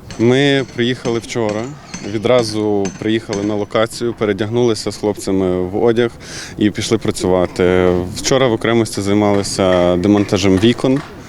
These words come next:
е, які пос-, постраждали внаслідок вибуху. Сьогодні ми займаємося, е, демонтажом та відновленням даху, який також пострадав внаслідок вибуху.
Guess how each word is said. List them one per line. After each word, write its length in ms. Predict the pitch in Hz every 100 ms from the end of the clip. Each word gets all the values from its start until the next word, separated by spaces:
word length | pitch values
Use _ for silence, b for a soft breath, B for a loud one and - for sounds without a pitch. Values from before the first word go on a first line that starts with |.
| - -
е, 280 | 104 104 107
які 320 | 107 120 113
пос-, 340 | - 113 - - - - -
постраждали 580 | 117 113 113 117 113 104 107
внаслідок 560 | 110 110 - 110 110 - - B B B B B B B B B B
вибуху. 560 | 143 139 131 - 143 127 B B
Сьогодні 380 | - 135 127 127
ми 160 | 120
займаємося, 960 | 110 113 117 117 117 110 - 110 107 107 101 B B B -
е, 240 | 101 95 90 - - - - -
демонтажом 760 | 110 113 113 113 117 120 123
та 140 | 113 101
відновленням 600 | 104 110 110 107 104 104
даху, 420 | 120 123 104 92 -
який 240 | 95 92 104
також 300 | 104 98 104
пострадав 460 | 104 - 98 101
внаслідок 480 | 98 98 - 92 90
вибуху. 420 | 92 90 87 -